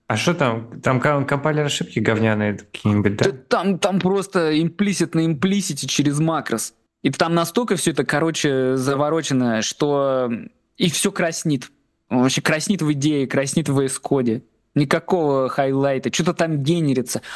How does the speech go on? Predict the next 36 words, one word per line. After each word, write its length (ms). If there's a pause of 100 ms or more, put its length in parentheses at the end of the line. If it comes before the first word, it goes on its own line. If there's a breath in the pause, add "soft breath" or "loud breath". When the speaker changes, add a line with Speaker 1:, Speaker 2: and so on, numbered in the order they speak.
(180 loud breath)
Speaker 2:
Ну, 100
полная 580
жопа. 240
Может, 220
я, 40
конечно, 280
не 40
умею 140
это 80
готовить, 540
да, 100
потому 160
что 140
я 20
не 60
настоящий 360
сварщик 440
Зио. 260 (640 loud breath)
Но 520
там 160
доходило 360
мне 120
до 80
такого, 320
что 140
я 60
просто 300
вот, 140
э, 420 (480)
пишу, 280
да, 140
и 140
не 140
понимаю, 440
почему 260
оно, 540